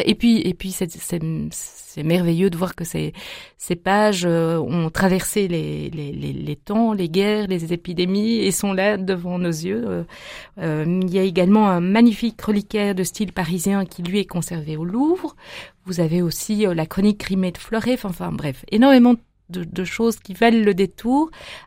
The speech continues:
euh, qui ont été, euh, même quelquefois restaurées pour être présentées à l'occasion de cette, euh, exposition. Donc c'est vous dire si elle en vaut la peine. Donc je vous le rappelle, elle est l'exposition Grandeur et déchéance, l'héritage patrimonial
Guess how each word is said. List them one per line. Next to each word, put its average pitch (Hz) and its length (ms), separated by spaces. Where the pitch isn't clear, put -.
euh, 196 160
qui - 180
ont 202 100
été, 214 400
euh, 190 120
même 196 420
quelquefois 190 400
restaurées 226 540
pour 226 200
être 240 220
présentées 190 540
à 185 40
l'occasion 170 360
de 165 60
cette, 175 120
euh, 151 260
exposition. 160 800
Donc 214 180
c'est - 140
vous 175 140
dire 208 200
si 233 240
elle 285 180
en 269 120
vaut 277 180
la 240 160
peine. 180 320
Donc 247 140
je 226 80
vous 190 100
le 196 80
rappelle, 247 720
elle 208 400
est 196 220
l'exposition 196 680
Grandeur 214 460
et 220 80
déchéance, 196 580
l'héritage 175 580
patrimonial 190 920